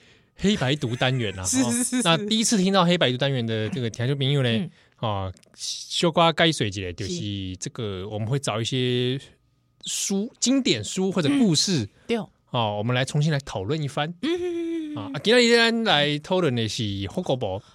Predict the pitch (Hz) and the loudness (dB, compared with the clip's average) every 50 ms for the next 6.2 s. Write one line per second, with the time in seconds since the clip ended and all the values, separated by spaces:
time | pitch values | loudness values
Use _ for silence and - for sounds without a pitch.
0 | _ - 247 247 214 196 170 170 151 151 160 - 160 156 160 156 156 156 - - | _ -2 -2 0 0 0 -2 -2 -4 -6 -4 -6 -6 -4 -4 -6 -6 -8 -10 -10
1 | - - - - - - 101 92 - - 123 127 - 190 175 156 151 156 156 156 | -12 -12 -12 -12 -10 -10 -10 -10 -6 -4 -2 2 6 8 8 8 8 6 4 2
2 | 151 - 165 160 156 - 120 101 98 - - 139 135 135 135 135 131 131 135 135 | 0 0 0 0 0 0 -2 -2 -2 -2 -2 -2 0 0 0 0 -2 -2 -4 -4
3 | - - 147 135 131 127 - 196 185 - 220 185 135 123 - _ - 220 254 240 | -4 -2 0 0 0 0 0 0 2 6 6 6 6 4 0 _ 0 2 4 4
4 | 202 135 127 123 113 110 101 98 95 90 90 90 - _ _ _ _ _ _ _ | 4 4 2 0 0 0 -2 -2 -4 -6 -8 -12 -16 _ _ _ _ _ _ _
5 | _ - 139 123 120 117 113 - - 135 113 - - 240 254 247 240 - 311 233 | _ -8 -6 -4 -2 -2 -2 -2 -4 -4 -2 0 0 0 0 0 0 0 0 0
6 | 160 127 98 - | 0 -2 -4 -6